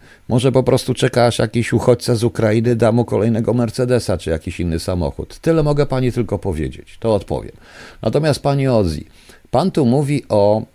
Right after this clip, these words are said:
e, Rzeczpospolitej obojga narodów. Rzeczpospolita była największa w czasie, w ten złoty wiek, kiedy była Rzeczpospolitą trzech narodów, bo byli i Litwini, i Ukraińcy.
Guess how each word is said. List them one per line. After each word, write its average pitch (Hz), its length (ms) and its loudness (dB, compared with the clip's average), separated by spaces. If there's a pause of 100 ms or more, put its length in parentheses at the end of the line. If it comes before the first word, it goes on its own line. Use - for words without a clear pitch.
e, 95 460 0
Rzeczpospolitej 113 680 0
obojga 92 420 0
narodów. 85 520 -2
Rzeczpospolita 147 720 0
była 151 200 4
największa 131 840 2
w - 80 -12
czasie, 98 320 -2
w 87 40 -8
ten 107 160 -2
złoty 120 320 0
wiek, 117 180 -2
kiedy 113 220 -2
była 104 260 0
Rzeczpospolitą 101 720 -4
trzech - 340 -8
narodów, 73 500 0
bo 80 100 -2
byli 87 320 -4
i 107 80 -4
Litwini, 110 500 -4
i 117 80 0
Ukraińcy. 113 600 -4